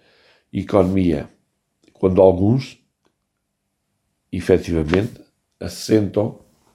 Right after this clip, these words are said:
o seu prisma de análise apenas pela perspectiva da economia assente em métricas, esquecendo, desde logo, a importância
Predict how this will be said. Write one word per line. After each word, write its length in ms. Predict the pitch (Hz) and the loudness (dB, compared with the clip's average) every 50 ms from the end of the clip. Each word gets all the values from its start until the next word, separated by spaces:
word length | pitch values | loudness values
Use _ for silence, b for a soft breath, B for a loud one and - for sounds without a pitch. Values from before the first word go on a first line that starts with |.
| _ _ _ _ _ _ _ | _ _ _ _ _ _ _
o 80 | 98 | -12
seu 220 | 90 - - 120 117 | -10 -4 -4 -4 -4
prisma 460 | - 110 110 107 92 85 87 87 85 | -2 -2 0 0 0 -2 -2 -4 -4
de 140 | 85 87 92 | -2 -4 -2
análise 560 | 87 92 98 110 110 117 113 - - - _ _ b b b b b b b b b b b b _ | -2 2 0 0 0 0 -4 -6 -8 -18 _ _ b b b b b b b b b b b b _
apenas 680 | - - - - 117 113 110 107 107 110 110 107 - | -8 -8 0 4 4 4 6 4 0 0 -2 -4 -10
pela 380 | - _ _ - 110 101 101 95 | -16 _ _ -6 -2 -2 -2 -2
perspectiva 840 | - - 98 90 87 - - 110 104 98 95 98 95 95 95 - _ _ _ _ _ _ _ _ _ _ _ _ _ _ _ _ | -2 -2 -2 -2 -2 -2 -2 -2 -2 0 0 0 0 0 -4 -10 _ _ _ _ _ _ _ _ _ _ _ _ _ _ _ _
da 480 | - 98 104 113 110 107 104 - - - - _ _ _ _ _ | -4 2 4 6 6 6 4 2 -4 -10 -18 _ _ _ _ _
economia 920 | 117 117 117 - 104 98 95 95 107 113 113 113 110 101 101 - 117 - _ _ _ _ _ - | -10 -10 -2 0 0 0 0 0 0 0 2 2 2 2 0 -4 -8 -14 _ _ _ _ _ -8
assente 580 | 107 98 - - 113 110 104 107 107 - - _ | -6 -6 -2 2 2 2 2 0 -4 -10 -10 _
em 80 | 110 104 | -2 2
métricas, 680 | 98 104 104 95 - - 80 76 - - - - _ _ _ _ _ _ _ _ _ _ _ _ _ | 4 4 2 2 0 -4 -6 -6 -8 -14 -20 -20 _ _ _ _ _ _ _ _ _ _ _ _ _
esquecendo, 800 | - - - - 123 113 113 - 147 143 135 127 117 113 - _ _ _ _ - | -20 -12 2 4 4 4 4 2 0 0 0 -2 -8 -12 -14 _ _ _ _ 0
desde 240 | 120 117 107 101 123 | 2 2 2 4 4
logo, 540 | 120 120 123 117 104 92 98 - - _ _ | 4 6 6 6 4 2 -2 -8 -10 _ _
a 60 | - | -4
importância 840 | 107 104 92 - 98 92 82 - 98 98 110 113 - 131 135 147 | -4 -4 -4 -4 -6 -8 0 2 2 2 2 0 -6 -8 -8 -10